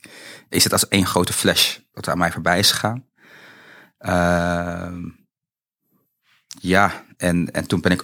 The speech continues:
ook verliefd geworden op sport. Ik heb echt van alles gedaan. Eh, maar ja, als ik mezelf terugzie in de jeugd, was ik altijd bezig met, met een bal. En het was van voetbal tot, eh, ik heb getennist, ik heb volleybal gedaan, korfbal gedaan. Maakt niet uit welke sport. Eh,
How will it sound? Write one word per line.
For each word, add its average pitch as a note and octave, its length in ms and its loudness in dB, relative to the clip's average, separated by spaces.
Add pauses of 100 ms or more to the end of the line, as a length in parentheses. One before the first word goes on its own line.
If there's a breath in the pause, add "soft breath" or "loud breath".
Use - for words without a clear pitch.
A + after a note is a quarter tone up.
ook E2 160 0
verliefd - 460 -2
geworden F2+ 280 -2
op - 60 2
sport. - 380 -2
Ik - 80 -12
heb - 140 -2
echt - 180 -2
van - 160 0
alles G2+ 260 4
gedaan. G#2+ 400 0 (1300 loud breath)
Eh, F2 480 -2
maar F2 220 -2
ja, F2+ 60 4
als F#2 120 2
ik - 60 -6
mezelf G2 300 2
terugzie G2+ 340 2
in F2+ 60 4
de F2+ 60 6
jeugd, A2+ 160 4
was G2+ 120 2
ik G#2+ 100 0
altijd G2 280 2
bezig F#2+ 340 2
met, F#2 220 -2
met F#2 160 -2
een F#2 60 0
bal. F2+ 260 -2 (1160 soft breath)
En F2 100 -6
het E2 100 -8
was - 160 -2
van - 120 -8
voetbal - 560 -4
tot, - 260 -6
eh, D#2+ 440 -6
ik - 120 -8
heb - 100 -4
getennist, - 640 0
ik - 100 -10
heb F#2 80 -6
volleybal F2+ 420 2
gedaan, D#2+ 360 0
korfbal F2 380 2
gedaan. D#2+ 440 -2 (500 loud breath)
Maakt F#2+ 220 4
niet F2+ 140 2
uit F2+ 180 4
welke F#2+ 240 4
sport. - 480 -2
Eh, E2+ 400 -4